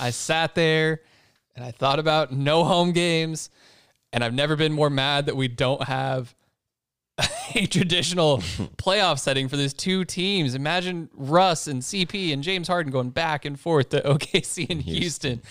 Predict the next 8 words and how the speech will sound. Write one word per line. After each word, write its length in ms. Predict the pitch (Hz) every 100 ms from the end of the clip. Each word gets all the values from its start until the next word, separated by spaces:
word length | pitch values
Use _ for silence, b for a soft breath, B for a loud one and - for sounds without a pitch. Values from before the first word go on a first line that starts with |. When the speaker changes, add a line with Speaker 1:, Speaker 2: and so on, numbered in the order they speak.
| 82
Speaker 2:
man. 220 | 82 82
Speaker 1:
Amazing. 720 | 170 175 180 165 135 120 110 - B B B B B _ 139
Um, 580 | 156 160 156 147 135 - B B B B B -
I 140 | 185
went 220 | 240 202
Rockets 420 | 151 143 139 131 120
in 100 | 110
seven. 440 | - - -